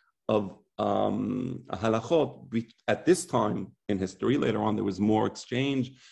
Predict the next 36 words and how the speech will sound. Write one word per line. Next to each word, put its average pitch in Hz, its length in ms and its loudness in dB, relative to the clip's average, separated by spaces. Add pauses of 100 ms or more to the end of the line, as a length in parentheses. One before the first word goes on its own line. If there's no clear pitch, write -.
(140)
We 117 100 2
know 107 100 2
during 104 240 2
Rabbi 101 160 2
Yochanan's 127 460 4
time 139 200 0
there 123 100 0
was 123 200 0
more. 120 260 0
We 107 140 -6
know 110 140 0
that 104 160 -2
there 107 80 2
were 117 200 2
people 127 300 -6
who 117 100 0
traveled, 113 560 0 (440)
but 139 180 0 (360)
there 123 220 4
was 104 420 0
this 107 240 0
vacuum. 110 680 -4 (460)
Um, 101 580 0
and 107 140 2
we 120 60 2
see 214 220 0
it. - 240 -4
We 117 140 4
see 123 240 0
two 165 180 2
cases 110 420 -2
where 107 120 -2
there 107 80 4
was 113 140 2
a 143 60 0
vacuum. 107 680 -2